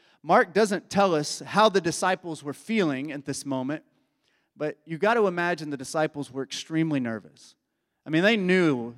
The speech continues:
that things were getting tense. They knew that the authorities were after them. They were probably being pursued.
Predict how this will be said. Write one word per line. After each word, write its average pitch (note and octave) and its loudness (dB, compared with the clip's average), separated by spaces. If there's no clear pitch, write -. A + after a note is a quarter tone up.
that D3+ -2
things D#3 -4
were C#3+ -6
getting B2+ -6
tense. - -8
They D3+ 0
knew F3+ 2
that E3 -4
the D3 -2
authorities D3+ -2
were C3 -8
after D3 -6
them. C#3+ -8
They D3+ 0
were D#3 -6
probably E3+ -2
being C#3 -4
pursued. D3+ -6